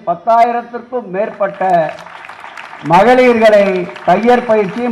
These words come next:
மற்றும் அழகு கலை பயிற்சி மற்றும் கணினி பயிற்சி என்று பல்வேறு பயிற்சிகளில் தயார் செய்வதற்கு காரணமாக இருந்தவர். அருகிலே நின்று கொண்டிருக்கின்ற ஜெகன் இதுவரையில் இது போன்ற திருமணங்களை ஏதோ வார்த்தைக்காக சொல்லுவதை நினைக்க வேண்டாம்.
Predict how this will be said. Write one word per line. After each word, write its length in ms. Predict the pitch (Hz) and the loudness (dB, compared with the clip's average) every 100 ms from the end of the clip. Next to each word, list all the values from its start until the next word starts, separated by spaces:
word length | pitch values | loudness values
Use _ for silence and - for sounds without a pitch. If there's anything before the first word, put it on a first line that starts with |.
| 202 | -2
மற்றும் 280 | 180 202 185 | -2 -2 2
அழகு 240 | 208 240 233 | 2 2 2
கலை 160 | 208 202 196 | 0 0 -2
பயிற்சி 300 | 208 175 233 214 | -4 -6 -4 -4
மற்றும் 260 | 202 196 180 | -4 -6 -4
கணினி 280 | 208 247 233 208 | -4 -4 -6 -6
பயிற்சி 280 | 202 170 208 196 | -6 -8 -10 -8
என்று 220 | 208 247 196 123 - - - - - - - | -6 -4 -6 -10 -18 -20 -20 -20 -20 -10 -4
பல்வேறு 520 | 190 247 277 285 254 - | -4 -4 0 2 2 0
பயிற்சிகளில் 600 | 214 240 240 226 220 196 190 | 0 0 -6 -6 -6 -6 0
தயார் 320 | 208 226 214 | 4 4 0
செய்வதற்கு 460 | 208 196 185 175 208 - | -6 -8 -6 -8 -10 -4
காரணமாக 440 | 175 185 180 170 165 147 | -2 -2 -2 -2 -2 -4
இருந்தவர். 460 | 143 139 143 117 - - - - - - - - - - - 185 | -8 -8 -6 -8 -10 -20 -20 -20 -20 -20 -20 -20 -20 -20 -8 -6
அருகிலே 300 | 233 254 247 220 | -4 -4 -4 -4
நின்று 180 | 214 208 | -10 -10
கொண்டிருக்கின்ற 500 | 202 202 190 190 180 160 160 | -10 -10 -12 -12 -12 -8 -6
ஜெகன் 320 | 175 202 147 104 - _ _ _ _ _ - | -2 -2 -2 -10 -20 _ _ _ _ _ -8
இதுவரையில் 560 | 180 208 208 247 254 196 | -4 0 0 0 -6 -10
இது 120 | 208 220 | -10 -2
போன்ற 220 | 233 220 196 202 | -2 -2 -6 -10
திருமணங்களை 640 | 240 233 214 190 185 160 120 - _ _ 165 | -6 -4 -4 -4 -6 -8 -12 -20 _ _ -12
ஏதோ 140 | 196 202 170 | -4 -2 0
வார்த்தைக்காக 560 | 226 226 233 214 214 202 | -2 -4 -8 -4 -4 -4
சொல்லுவதை 360 | 202 202 202 190 175 | -8 -10 -12 -12 -12
நினைக்க 260 | 180 180 175 | -12 -12 -12
வேண்டாம். 400 | 160 160 208 | -10 -8 -8